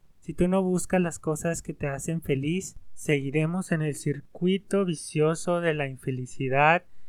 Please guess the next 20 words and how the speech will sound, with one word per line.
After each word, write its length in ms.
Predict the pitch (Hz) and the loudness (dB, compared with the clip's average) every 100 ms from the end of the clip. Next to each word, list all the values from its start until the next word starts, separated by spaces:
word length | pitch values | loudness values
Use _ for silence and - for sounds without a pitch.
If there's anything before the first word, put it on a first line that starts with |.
| - - | -10 -6
y 80 | 147 | -2
de 120 | 139 | 0
la 140 | 139 | -2
ansiedad 680 | 139 117 - 131 147 175 196 180 | -6 -10 -6 0 4 4 2 0
y 160 | 170 | -6
todos 440 | - - 180 190 208 | -4 2 4 4 2
los 160 | 190 | -2
problemas 560 | - 147 143 147 160 - | 0 2 2 0 -6 -6
que 120 | 160 | -6
conlleva 640 | - 135 135 143 151 202 - - - - - - - - | -4 -2 2 2 2 -2 -10 -20 -20 -20 -18 -14 -14 -12
si 200 | - 160 | -6 -2
no 140 | 143 | -2
sabemos 580 | 139 165 151 151 160 - | 2 2 2 -2 -4 -4
controlar 640 | 165 147 139 131 135 143 | -4 0 0 0 0 -2
nuestra 380 | 156 151 - 131 | -4 -10 -8 -10
mente, 680 | 123 135 147 - 170 180 170 | -8 -10 -8 -4 -4 -4 -10
nuestras 400 | 143 127 131 120 | -12 -6 -6 -6
emociones, 720 | 127 120 120 - 143 151 160 | -10 -10 -8 -4 -4 -4 -8
nuestros 340 | 160 135 - 120 | -10 -10 -10 -8
sentimientos. 1000 | 127 123 - 123 135 139 143 185 - | -8 -10 -8 -6 -6 -6 -2 -2 -2